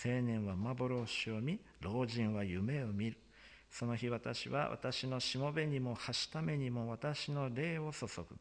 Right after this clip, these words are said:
すると彼らは預言する。まず終わりの日に見られる第一の特徴は、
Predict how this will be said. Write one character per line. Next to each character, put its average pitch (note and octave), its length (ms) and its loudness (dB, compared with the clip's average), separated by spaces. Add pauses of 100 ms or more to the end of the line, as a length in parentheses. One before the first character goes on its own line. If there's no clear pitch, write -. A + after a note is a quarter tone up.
(340)
す - 200 -6
る D#3 140 2
と - 180 -4
彼 A2+ 320 -2
ら D#2 160 -2
は C#2 240 -8 (100)
預 F2 240 -2
言 F3+ 300 0
す - 220 -8
る。 F#2+ 80 -4 (1160)
ま C#3+ 100 8
ず A#2+ 120 6
終 B2 120 10
わ D#3+ 100 12
り D#3+ 120 10
の D3 140 8
日 D3 120 4
に C3+ 140 4
見 B2+ 140 4
ら C3+ 140 6
れ C3 120 4
る A2 200 2
第 C#3 240 4
一 A#2 200 0
の A2 100 0
特 - 280 -4
徴 F#2 420 -2
は、 G#2+ 480 2